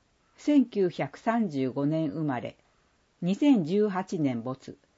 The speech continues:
の新修造の作品に加え、小島と同じく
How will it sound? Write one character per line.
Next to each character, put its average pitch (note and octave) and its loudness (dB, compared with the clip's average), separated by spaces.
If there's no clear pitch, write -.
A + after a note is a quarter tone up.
の F#3+ 0
新 D4+ 6
修 C4+ 4
造 A3 6
の F3 2
作 F3+ -4
品 F#3 0
に D#3+ 0
加 D3 -2
え、 B2 -4
小 A3 0
島 D4+ 4
と A#3 4
同 A#3 4
じ E3+ -6
く C3 -4